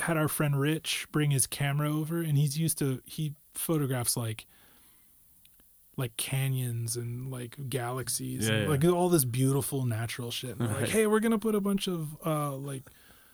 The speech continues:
Speaker 1: melted crayons and, and, uh, soot from the fireplace on, on Brad, and he's gonna get naked in the shower while you take some pictures of it."
Speaker 2: <laughs>
Speaker 1: And so that was pretty much it. We
Speaker 2: Yeah.
Speaker 1: just rubbed a bunch of shit all over him, and, and, uh, Margot did a bunch of variations of, like, writing hunk,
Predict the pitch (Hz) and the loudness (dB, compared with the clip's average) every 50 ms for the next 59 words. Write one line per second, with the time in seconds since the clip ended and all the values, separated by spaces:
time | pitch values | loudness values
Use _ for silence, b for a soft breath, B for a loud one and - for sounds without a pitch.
0 | b b b b - - 127 - 170 156 139 135 135 - - - - - 175 156 | b b b b -16 -16 -12 -6 -4 -4 -2 -2 -4 -8 -14 -18 -4 2 4 6
1 | 143 151 165 160 185 175 151 - - 165 165 165 170 165 160 156 151 135 147 - | 6 6 4 4 2 0 0 0 0 0 2 2 2 2 2 2 2 2 2 2
2 | 156 139 139 139 135 135 131 - - - 147 131 131 131 127 123 120 - - - | 2 2 2 2 0 0 -2 -4 -4 -2 0 2 2 2 0 0 -2 -6 -14 -10
3 | - - 135 127 127 123 120 120 120 - - - - - - - 151 156 156 - | -4 -2 -2 -2 -2 -2 -4 -6 -8 -10 -8 -2 0 2 4 4 4 4 2 2
4 | - 165 147 135 123 - 139 131 139 143 139 - 151 139 131 123 - 147 135 131 | 0 2 2 2 2 0 -2 -2 0 -2 -2 -2 0 0 2 2 2 2 2 0
5 | 127 120 123 117 117 - - - 135 127 127 117 120 127 135 135 127 127 131 127 | 2 2 0 0 -2 -6 -4 0 2 2 2 2 0 0 0 0 0 0 0 0
6 | - 156 139 151 151 143 139 143 135 156 147 131 131 120 - - 127 123 131 127 | 0 0 2 2 2 2 2 0 0 0 0 0 0 0 0 0 -2 0 0 0
7 | 117 113 117 131 - 147 123 - 135 110 127 117 - 151 139 147 143 160 175 156 | 0 0 0 0 0 0 0 0 0 0 0 0 0 2 2 2 2 2 0 -2
8 | - - - - - - - - - - - 165 - - 147 - - - - - | -2 -8 -12 -12 -12 -16 -16 -16 -16 -18 -18 -16 -14 -12 -12 -12 -14 -16 -18 -20
9 | - - - - B B B B B B B B B B B 135 131 139 - - | -20 -20 -20 -20 B B B B B B B B B B B -4 -4 -2 2 4
10 | - - 151 139 147 - 156 156 156 - 151 151 147 160 160 156 139 - 143 165 | 6 8 8 8 8 6 6 6 4 4 6 6 6 6 6 6 4 4 4 4
11 | 185 147 120 117 - - 123 104 107 127 139 139 120 131 135 - - - 156 156 | 4 4 4 4 4 4 4 4 4 4 4 4 4 4 2 2 0 0 0 0
12 | 156 147 123 120 117 113 127 135 139 139 131 120 120 123 127 - - 151 139 135 | 0 0 0 0 0 0 0 2 2 2 2 2 2 0 -2 -4 -4 -2 -2 0
13 | 131 131 131 127 127 123 123 120 117 113 120 123 131 131 131 123 143 135 135 135 | 0 0 0 0 -2 -2 -2 -4 -4 -2 -2 0 2 2 2 2 2 2 0 0
14 | 131 123 120 131 127 135 - 147 131 120 110 110 127 123 123 127 123 123 127 127 | -2 -2 0 0 0 0 2 0 -2 -2 -2 -2 -2 -2 -2 -2 -2 0 -2 -2
15 | - - 135 131 127 127 123 113 110 117 113 107 117 117 117 120 123 123 120 117 | -2 -2 -2 -2 -2 -2 -4 -4 -4 -4 -4 -4 -4 -2 -2 -2 -2 -2 -2 -4
16 | 110 - - 135 131 123 127 127 - | -4 -4 -4 -2 0 0 0 -2 -4